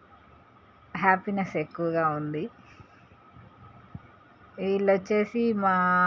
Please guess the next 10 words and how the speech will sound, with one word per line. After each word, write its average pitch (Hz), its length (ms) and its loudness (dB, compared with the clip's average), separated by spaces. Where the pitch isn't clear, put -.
ఆయన్ని 208 420 0
చిన్నప్పుడు 202 500 0
వీళ్ళే 190 280 0
బాగా 175 320 2
చూసుకునే 185 480 -6
వాళ్ళంట. 156 460 -4
అత్తమ్మ 185 440 0
అప్పుడు 165 240 -6
షాప్కి 165 360 0
వెళ్ళేవారు. 160 560 -4